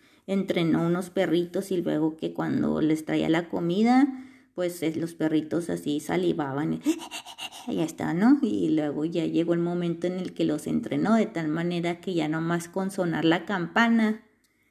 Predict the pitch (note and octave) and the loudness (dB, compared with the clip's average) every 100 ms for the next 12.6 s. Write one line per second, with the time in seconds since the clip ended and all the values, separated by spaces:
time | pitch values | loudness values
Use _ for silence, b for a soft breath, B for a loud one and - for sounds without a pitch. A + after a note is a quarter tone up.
0 | _ _ _ _ _ _ E3+ - - - | _ _ _ _ _ _ -4 0 0 0
1 | - - - - _ _ _ _ _ _ | -2 -4 -10 -20 _ _ _ _ _ _
2 | _ _ _ _ _ _ _ _ _ _ | _ _ _ _ _ _ _ _ _ _
3 | - D#3+ D3+ D#3 E3+ F3+ D#3 C#3+ E3 F3+ | -2 4 6 6 4 2 2 2 0 0
4 | F3 D3+ - D3 D#3 E3+ E3 C#3 C#3+ C#3+ | -2 -4 -2 0 0 0 -2 -2 0 0
5 | E3 E3+ E3 D3 C3+ E3 E3+ E3+ E3 D#3 | 0 0 0 0 0 -2 -2 -4 -4 -4
6 | D3 C#3 C#3 D3 D3 D#3+ D#3 - - D#3 | -2 -2 -2 -2 0 2 0 -2 -2 0
7 | D#3+ G#3 A3+ G3 A3 A#3 F#3 D#3 D#3 D#3 | 2 4 2 2 4 4 4 0 0 -2
8 | D3 - D3 C#3 C#3+ D#3 F3+ F3 D#3+ D#3 | -4 -2 -2 0 0 0 -2 -2 -4 -2
9 | C#3+ D3 - E3 E3 - b b b b | -2 -2 -4 -6 -6 -12 b b b b
10 | _ _ _ - E3 E3 C#3 D3 C#3+ C#3+ | _ _ _ -4 -2 -2 -2 0 0 0
11 | D3 C#3+ D3 D3 - F3 F3 D3 F#3+ G3+ | -2 0 2 0 0 -2 0 0 0 0
12 | F#3 D#3 D3 C3 - | 2 2 0 -4 -8